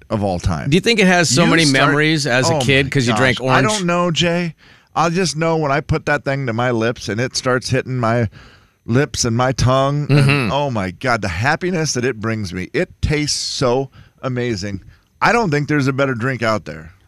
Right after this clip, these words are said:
Speaker 2: I do occasionally will have a craving for a pop. Now, I feel like the orange is a lot of, it triggers memories, I feel like.
Speaker 1: Okay, that could be.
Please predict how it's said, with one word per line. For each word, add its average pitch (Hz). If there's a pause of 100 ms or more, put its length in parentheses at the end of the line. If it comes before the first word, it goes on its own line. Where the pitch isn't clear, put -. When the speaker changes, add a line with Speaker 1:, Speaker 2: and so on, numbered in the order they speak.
Speaker 2:
I 127
do 165
occasionally 131
will 117
have 117
a 104
craving 110
for 107
a 95
pop. 95 (140)
Now, 120
I 113
feel 156
like 131
the -
orange 139
is 104
a 107
lot 110
of, 98 (1200)
it 117
triggers 113
memories, 110
I 87
feel 85
like. 65
Speaker 1:
Okay, 160
that 160
could 196
be. 151